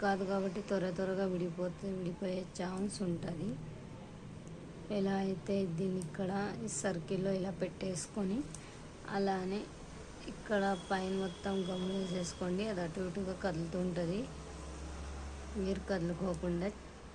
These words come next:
జాగ్రత్తగా చూసుకోవాలి. సిల్కీ థ్రెడ్ అయితే త్వరగా పట్టుకుంటది, ఇది నార్మల్ థ్రెడ్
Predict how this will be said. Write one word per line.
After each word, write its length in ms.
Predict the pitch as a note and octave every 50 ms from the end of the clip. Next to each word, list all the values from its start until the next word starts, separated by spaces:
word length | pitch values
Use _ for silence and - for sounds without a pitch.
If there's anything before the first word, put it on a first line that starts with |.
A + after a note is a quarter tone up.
| G#3 F#3+ E3
జాగ్రత్తగా 680 | G3 G3 F#3 F3 F3+ F#3 D#3+ D#3+ - - F#3 F3+ G#3 A#3 G#3 -
చూసుకోవాలి. 720 | G3+ F3+ E3+ - - - F#3 F3 E3+ E3 E3+ E3+ E3 F#3 - - - - - - - - - - - -
సిల్కీ 300 | B3 A3 G#3+ G3+ B3 B3+ A#3
థ్రెడ్ 260 | A#3+ A#3 A3 G3 F#3 G#3+
అయితే 180 | G#3 F#3+ G3 G#3+ - -
త్వరగా 400 | G#3 G3 F3+ F#3+ F3+ F3+ G3+ G3+ F#3 -
పట్టుకుంటది, 680 | G3+ F3 D#3+ - - G3 F#3+ F#3 E3+ F3+ F3+ E3 G3 B3 B3+
ఇది 120 | A3 F3+ F3 F3
నార్మల్ 340 | E3+ E3+ D#3+ F3 F3+ F3+ E3+ -
థ్రెడ్ 220 | E3+ D#3+ D#3+ D#3